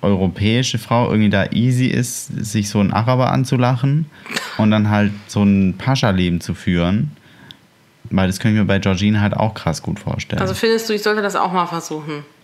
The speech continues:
Speaker 1: Ich find schon.
Speaker 2: Krass, ey, du hast schon recht, vielleicht kann, ist man da auch als, keine Ahnung, deutsche Frau oder als europäische Frau voll beliebt.
Speaker 1: Ja, also ich, weil die Typen sind ja auch notgeil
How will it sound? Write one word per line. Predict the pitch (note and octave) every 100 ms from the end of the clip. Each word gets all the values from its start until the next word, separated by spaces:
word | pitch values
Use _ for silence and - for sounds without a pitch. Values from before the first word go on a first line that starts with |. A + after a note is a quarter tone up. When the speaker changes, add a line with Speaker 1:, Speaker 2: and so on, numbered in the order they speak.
| - -
Speaker 1:
Ich | G#2+ G2+
find | - - C#3 C#3
schon. | - G#2+ F#2 E2+ - _ _ - -
Speaker 2:
Krass, | - G3+
ey, | G3 G#3+
du | G3
hast | G#3
schon | A#3
recht, | G#3+ A#3+
vielleicht | G3+ F3+ -
kann, | - G#3
ist | - -
man | G#3
da | F#3+
auch | F3
als, | E3+ - - - - - - -
keine | - E3
Ahnung, | - F3 E3 D#3
deutsche | E3 G3+ - A3 G3+
Frau | G3+ - F3+ A3+
oder | F#3+ D#3+
als | E3
europäische | D#3+ E3 - G3 G#3
Frau | G3 - F#3 F3+ -
voll | - F#3+
beliebt. | F3+ E3+ G#3+ G3+ - - - - _ _ _ _ _ _ _ _ _ _ _ -
Speaker 1:
Ja, | G#2+ A2 C#3+ -
also | G2 G2 -
ich, | G2+ - - - - - - - - _
weil | A2 G#2+
die | G#2+ G#2
Typen | C3+ A#2
sind | A#2 A#2+
ja | A2+ -
auch | G2+ - - - - _ _ _ _ _ _ _ -
notgeil | G#2+ G#2 G2 - E2 D#2 D#2 D#2